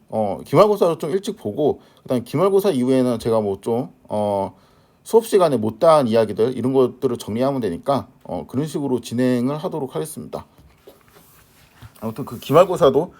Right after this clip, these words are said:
우선은 제가 이 수업에서 전달하고 싶은 거는 그 데이터 프레임을 만들고 그거를 뭐 어떠한 방식으로든 이제 시각화를 능숙하게 하는 거예요. 어, 능숙하게 하는 게 중요합니다. 그러니까 능숙하지 않으면은,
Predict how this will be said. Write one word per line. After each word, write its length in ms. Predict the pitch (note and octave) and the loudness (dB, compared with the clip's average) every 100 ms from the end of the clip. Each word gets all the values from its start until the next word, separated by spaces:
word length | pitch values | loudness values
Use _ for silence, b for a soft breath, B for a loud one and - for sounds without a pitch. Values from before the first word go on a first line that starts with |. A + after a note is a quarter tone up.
| b b b | b b b
우선은 520 | B2+ A3+ G3+ F3+ D3+ | 2 4 4 2 4
제가 200 | C#3+ C#3 | 6 6
이 180 | C3+ C#3 | 6 4
수업에서 640 | G#3+ G#3 E3+ C3+ D#3 G2 B B B | 6 6 6 4 4 2 B B B
전달하고 560 | - C3+ F3+ F3 E3 D#3+ | -2 4 6 6 4 -2
싶은 300 | - - G3+ | -6 -6 0
거는 420 | D3+ C3+ A2+ E2+ | 2 2 0 -4
그 200 | - G#2 | -10 -10
데이터 340 | G2+ B2+ - - | -2 0 0 -4
프레임을 400 | - E3+ D#3 C#3 | 0 4 4 4
만들고 600 | G2 G2 G#2+ A2+ G3 b b b | 0 -2 -4 0 -2 b b b
그거를 440 | - A#2+ B2 C#3 C#3 | -2 2 6 6 4
뭐 360 | G2+ G2 E2 - | 4 4 2 -2
어떠한 360 | G#2+ G#3+ G#3 | 2 4 4
방식으로든 640 | F3+ D#3 D#3+ C#3 C3+ A#2+ | 2 -4 -4 0 0 0
이제 160 | A2 G2+ | 0 -2
시각화를 560 | - G#3+ G#3 E3 D3 G#2+ | 0 0 2 2 0 0
능숙하게 480 | B2 D3 - F3 | -2 -4 -2 -2
하는 260 | D3 E3 D#3 | -2 -4 -4
거예요. 300 | G#2 D2+ E2 b b - | -2 -2 -4 b b -10
어, 300 | G2+ F2+ F#2 | -6 -6 -6
능숙하게 580 | A#2 D3+ D#3+ - A3+ F#3+ | -4 -4 -4 0 2 4
하는 160 | D#3+ C3+ | 2 0
게 100 | G#2 | -6
중요합니다. 580 | G#2+ G#2+ G2 F2+ - B1+ - | -4 -4 -4 -8 -12 -14 -10
그러니까 240 | - F#2+ | -8 -6
능숙하지 400 | C3 D#3 - F#3 | -6 -4 0 2
않으면은, 580 | A#2+ G#2+ A2 A#2 C3 F#2+ | 2 2 0 0 0 -2